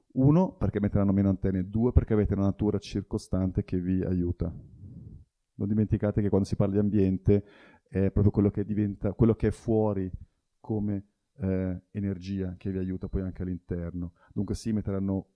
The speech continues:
più antenne, ma dipende se voi siete d'accordo. Se non siete d'accordo, allora attivatevi, motivatevi, unitevi.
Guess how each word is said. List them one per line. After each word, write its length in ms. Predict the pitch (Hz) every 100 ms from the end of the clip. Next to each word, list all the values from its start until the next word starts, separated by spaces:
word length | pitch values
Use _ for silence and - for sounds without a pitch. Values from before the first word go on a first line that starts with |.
| _
più 180 | - 110
antenne, 500 | 107 101 95 95 107
ma 220 | 104 95
dipende 520 | 92 98 101 95 92 82
se 160 | -
voi 160 | 104 104
siete 180 | 104 92
d'accordo. 500 | 92 - 90 82 76
Se 220 | - 98
non 140 | 98
siete 180 | - 98
d'accordo, 420 | 90 - 90 90
allora 320 | 95 92 90 87 _
attivatevi, 840 | - - 107 95 87 - 98 101 -
motivatevi, 840 | - 95 101 95 87 - 92 98 -
unitevi. 600 | 107 101 95 92 87 87